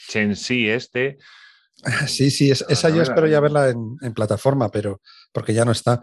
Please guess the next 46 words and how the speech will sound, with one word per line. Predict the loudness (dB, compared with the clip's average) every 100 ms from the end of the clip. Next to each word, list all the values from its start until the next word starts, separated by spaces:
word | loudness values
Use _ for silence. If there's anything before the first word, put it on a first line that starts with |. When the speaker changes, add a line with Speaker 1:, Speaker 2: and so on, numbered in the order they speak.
| -8 -20 -20 -18 -18 -2
Speaker 2:
Pero | 2 4
Speaker 1:
Ay, | 4
Speaker 2:
Venom | 4
Speaker 1:
la | 2
han | 2
Speaker 2:
sí, | 2
y |
Speaker 1:
quitado, | 4 4 4
Speaker 2:
eso | 2 2
Speaker 1:
pero | 0 0
si |
Speaker 2:
sí, | -2 2 2
Speaker 1:
antes |
las | 2 0
Speaker 2:
sí, | 0
Speaker 1:
dejaban | 2 2 2
Speaker 2:
sí. |
Speaker 1:
ahí | 0 0 -2 -4 -8 -12 _
dos, | 0 2
Speaker 2:
Sí. | 2
Speaker 1:
tres | 0 -4 -2
meses, | -2 0 0 0 0
¿qué |
ha | -2
pasado? | -2 -4 -4 -4 -6 -12 _ _
Speaker 2:
La | 2 2
han | 4
quitado, | 2 2 0
la | 0
han | 0
quitado, | -2 0 0 0 -2
no | 0 0
sé. | 0 -4 -8
Speaker 1:
<laughs> | -20 -20 _ _ -4
Yo | 0
me | 0
fui | 0 0
a | 2
Sevilla | 2 2 2
la | 2
semana | 2 2 0 0
pasada | 0 2 2 2
y | 0
estaba. | -4 -2 0 0 -4 _
Y, | -10 -10 -6 -6 -4
y | -6